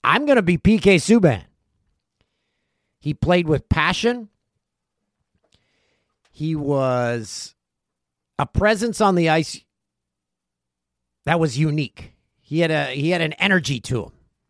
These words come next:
Love P K. My one interaction with P K Subban. I was at, uh, a restaurant in L A with a bunch of people once.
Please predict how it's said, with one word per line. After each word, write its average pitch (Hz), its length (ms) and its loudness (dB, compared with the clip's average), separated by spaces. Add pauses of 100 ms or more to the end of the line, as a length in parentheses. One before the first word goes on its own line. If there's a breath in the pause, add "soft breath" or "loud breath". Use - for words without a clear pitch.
(480)
Love 143 280 -4
P 117 160 -6
K. 87 280 -14 (680 soft breath)
My 151 220 2
one 180 340 4
interaction 202 600 2
with 147 120 2
P 160 160 2
K 135 200 0
Subban. 87 440 -8 (1800)
I 101 80 -4
was 107 180 0
at, 117 300 -2
uh, 113 180 -2
a 117 60 -2
restaurant 147 500 -2
in 143 160 0
L 131 260 2
A 104 140 0
with 113 140 0
a 110 40 0
bunch 120 280 -2
of - 80 -4
people 95 340 -4
once. 82 460 -14